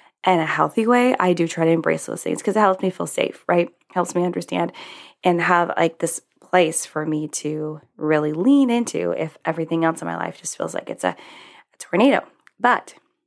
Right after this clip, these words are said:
we are in charge of how we feel, of our emotions.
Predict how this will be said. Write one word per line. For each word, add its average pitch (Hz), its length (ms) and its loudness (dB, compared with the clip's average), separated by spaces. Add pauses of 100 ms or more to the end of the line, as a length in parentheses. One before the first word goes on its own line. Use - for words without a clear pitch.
(380)
we 196 240 4
are 160 160 4
in 160 120 0
charge 170 520 0
of 165 140 -8
how - 420 -6
we 165 100 -8
feel, 254 260 0
of 175 220 -2
our 175 80 0
emotions. 180 440 -4